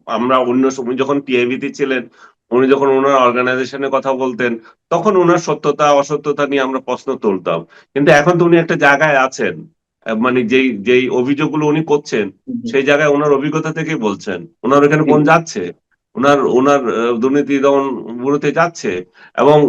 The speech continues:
Speaker 1: যারা এগুলো করছে তাদেরকে হয়তো অনেকে চেনেন, কিন্তু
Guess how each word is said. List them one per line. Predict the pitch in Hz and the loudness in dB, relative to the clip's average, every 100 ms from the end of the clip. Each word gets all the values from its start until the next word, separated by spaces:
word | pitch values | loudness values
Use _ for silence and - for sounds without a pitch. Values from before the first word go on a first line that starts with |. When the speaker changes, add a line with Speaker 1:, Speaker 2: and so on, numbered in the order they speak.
| - 113 | 0 -4
Speaker 1:
যারা | 110 120 143 | 0 2 2
এগুলো | 139 131 147 | 2 0 -4
করছে | 147 151 151 139 | -4 -6 -2 -4
তাদেরকে | 131 131 143 143 | -2 -2 -2 -4
হয়তো | 147 147 | -4 -2
অনেকে | 147 156 165 | -2 -4 -8
চেনেন, | 156 143 117 113 | -8 -2 -2 -2
কিন্তু | 143 | -4